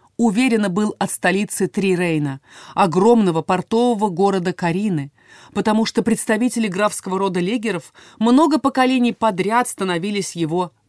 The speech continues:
префектами. Эти два герба на моем плече означали лишь то, что мое прошлое меня настигло. Вот так в Ридии, в просторном доме на берегу Срединного моря,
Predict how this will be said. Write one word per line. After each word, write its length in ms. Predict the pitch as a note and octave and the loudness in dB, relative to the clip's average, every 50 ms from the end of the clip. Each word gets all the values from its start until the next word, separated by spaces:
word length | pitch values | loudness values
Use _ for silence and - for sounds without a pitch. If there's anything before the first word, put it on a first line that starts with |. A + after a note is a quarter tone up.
| _ | _
префектами. 680 | - F3 F3+ - - E3+ D#3 - - - D3 D3 D3 C#3+ _ _ _ _ _ _ _ _ _ _ _ _ - | -6 -4 -4 -4 -4 -4 -6 -6 -8 -12 -12 -12 -12 -16 _ _ _ _ _ _ _ _ _ _ _ _ 0
Эти 280 | D4 D#4+ - - C4+ | 0 2 2 2 0
два 260 | A3+ G3+ G#3 A#3+ A#3 G#3 | 0 2 2 2 2 2
герба 420 | F3+ G#3 F#3 F3 E3 A3+ C4 C4 | 2 0 0 2 2 2 2 2
на 100 | A#3 G#3 | 0 0
моем 300 | G3 F#3+ F#3 G3 F#3+ F3+ | 0 0 0 0 -2 -4
плече 400 | - G3 F#3+ F#3 - - C4+ C#4+ | -4 -4 -6 -6 -4 -2 0 0
означали 460 | B3 F#3 G#3 G3+ G3 - A#3 A3 G#3+ | 0 0 -2 -4 -4 -4 -4 -4 -2
лишь 280 | G3+ F#3+ G3 F#3 - - | -2 -2 -2 -4 -6 -8
то, 200 | _ - C#4+ D4 | _ -6 -4 -4
что 320 | C4 - - - G3 F#3 F3+ | -4 -6 -6 -4 -4 -2 -2
мое 380 | F#3 F#3 F#3 F3+ F3 G#3+ G3 | -2 -2 -2 -2 -2 -4 -6
прошлое 640 | - - F#3+ G#3 A#3+ B3 - - - G3+ F3 D#3+ D#3 | -6 -4 -4 -4 -4 -4 -4 -6 -6 -4 -2 -2 -2
меня 420 | D3+ D3+ D3+ D3+ D3 D#3 E3 E3 | -2 -4 -4 -4 -4 -4 -4 -4
настигло. 840 | E3 D#3 D3+ D3 - - - - - - F3+ D#3+ D#3+ D#3 D#3 D#3+ D3 _ _ _ _ _ _ _ _ - | -4 -6 -6 -8 -10 -14 -18 -18 -16 -14 -14 -14 -14 -16 -18 -18 -20 _ _ _ _ _ _ _ _ -8
Вот 320 | - G#3+ G3+ C4+ D#4+ D#4+ _ - | -6 -2 0 0 0 0 _ 2
так 260 | - D4+ D#4 D4+ - | 4 4 4 4 0
в 100 | A#3+ G#3+ | -2 0
Ридии, 440 | A3 A#3+ C#4+ D#4 A#3+ G3 G3+ F#3+ F#3 | 2 4 4 4 2 2 2 0 0
в 100 | - - | 0 -2
просторном 680 | - A3 A3 - - - A#3+ A#3 A3+ A3 G#3+ G#3+ G3+ E3+ | -2 0 0 0 0 2 2 2 2 2 -2 -2 0 0
доме 480 | F#3+ G#3 A#3 B3+ A#3+ G3 E3+ E3 D#3 D3+ | 2 2 4 4 2 0 -2 -4 -6 -6
на 140 | E3 G3 | -2 -2
берегу 400 | G3 F3 A3 G#3+ A3 F3+ F3+ G#3+ | 0 0 0 -2 -2 -2 -2 -4
Срединного 680 | F#3+ - - F#3 G3 D#3 F#3+ G3 F#3 F3+ E3+ D#3+ E3+ E3 | -4 -2 -4 -4 -2 -2 0 0 0 0 0 -2 -2 -2
моря, 380 | F3 G3+ B3+ D4 C#4+ B3 A3+ | 0 0 -2 -2 -2 -4 -8